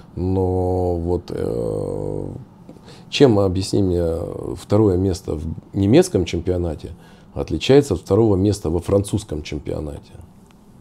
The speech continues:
Ну где шаг вперед? В чем? М, на мой взгляд, французский чемпионат сегодня, ну, наверное, все-таки посильнее. Мне кажется, что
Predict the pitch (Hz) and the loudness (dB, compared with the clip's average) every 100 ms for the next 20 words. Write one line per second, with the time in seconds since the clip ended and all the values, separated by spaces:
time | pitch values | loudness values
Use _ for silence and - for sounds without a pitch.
0 | - - - - - 101 104 160 147 - | -20 -20 -20 -20 -4 0 4 8 8 6
1 | 113 - - 101 87 - - - - - | 2 2 0 0 0 -6 -18 -20 -20 -20
2 | - - - - - 170 92 76 - - | -20 -20 -16 2 8 10 8 0 -14 -20
3 | - - - - - - - - 90 90 | -20 -20 -20 -20 -20 -20 -16 -8 -4 -2
4 | 87 82 76 73 127 135 90 82 76 123 | 0 0 0 2 2 2 0 -2 -2 -2
5 | 110 87 78 76 71 98 123 - 69 78 | -2 -6 -6 -6 -2 0 -2 -4 -6 -4
6 | 101 104 78 71 113 110 71 90 101 82 | -2 -2 -2 -2 -2 0 -2 -2 -4 -6
7 | 87 85 - 82 - 95 - 80 64 52 | -8 -10 -6 -6 -4 -6 -4 -6 -6 -10
8 | - - - - - - - 82 90 87 | -12 -18 -20 -20 -20 -20 -8 -4 -2 -2
9 | - 82 82 69 - 71 - - 90 80 | -2 -4 -4 -6 -8 -10 -10 -10 -8 -6
10 | 80 82 82 82 - - | -6 -6 -6 -6 -6 -8